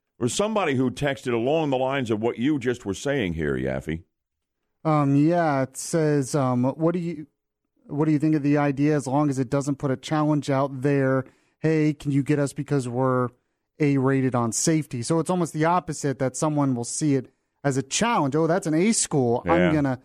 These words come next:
Speaker 2: try to break through."
Speaker 1: And if you reveal that you got an F in safety, that's a magnet to say, "Hey, this, this is an easy mark." Um,
Speaker 2: Yeah.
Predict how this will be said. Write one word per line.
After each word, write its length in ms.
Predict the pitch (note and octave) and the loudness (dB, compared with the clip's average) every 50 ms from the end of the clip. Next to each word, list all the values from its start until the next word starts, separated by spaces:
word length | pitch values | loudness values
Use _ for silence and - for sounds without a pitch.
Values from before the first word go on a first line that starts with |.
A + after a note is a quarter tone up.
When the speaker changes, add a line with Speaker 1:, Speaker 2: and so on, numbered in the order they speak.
| _ _ _ _ _ _ | _ _ _ _ _ _
Speaker 2:
try 160 | - D#3+ C#3+ | -4 -2 -2
to 60 | C3 | -2
break 320 | A#2 A#2+ C3+ C#3 C3 C3+ - | -2 0 0 0 0 -2 -4
through." 180 | - D3 C#3+ | -2 0 2
Speaker 1:
And 160 | C3+ D#3+ - | 2 4 2
if 100 | - G2 | 0 0
you 140 | A#2 C3 B2 | 0 -2 0
reveal 480 | A#2+ B2 A2 G#2+ C#3+ D#3 D3+ D3 C#3 B2+ | 0 0 0 0 0 0 2 2 2 2
that 160 | B2 B2 A#2 | 0 0 0
you 60 | A2+ A2 | 0 0
got 260 | A#2+ A#2 A#2 A2+ A2+ | 2 2 2 2 2
an 120 | G#2+ A2+ | 0 0
F 200 | B2+ D3 C#3+ - | -2 -2 -2 -4
in 140 | A#2 G#2 G2+ | -6 -6 -6
safety, 440 | - - G#2+ G2 F#2+ - - G2 F#2+ | -2 0 0 0 0 0 -2 -2 0
that's 260 | F#2+ G2 G#2 G2 - | 0 0 0 -2 -4
a 60 | F#2+ F#2 | -4 -2
magnet 380 | G2 G2 G2 F#2+ F2 F#2+ F2+ | 0 0 0 0 -4 -8 -8
to 40 | D#2+ | -4
say, 180 | F#2+ F#2+ F#2 F#2 | -2 -2 0 0
"Hey, 280 | G#2 A2 G#2 F2+ E2 | 0 0 0 0 0
this, 180 | E2 F2+ E2 - | -2 -2 -4 -4
this 220 | - F2+ E2+ - F2+ | -4 -6 -6 -4 -6
is 140 | E2+ D#2 | -6 -4
an 100 | F2 E2 | -4 -2
easy 360 | F2 F#2+ F#2+ F2+ D2+ D#2+ D#2+ D#2 | 0 0 -2 -2 -2 -4 -4 -2
mark." 440 | D#2+ F2+ G2 G2 F2+ D#2 - - | -2 0 0 0 -2 -4 -6 -6
Um, 380 | C2 D#2 E2+ E2 E2 E2 D#2+ D2+ | -4 -2 -2 -2 -2 -4 -4 -4
Speaker 2:
Yeah. 200 | G2 B2+ C3 A#2+ | -2 -2 -2 -2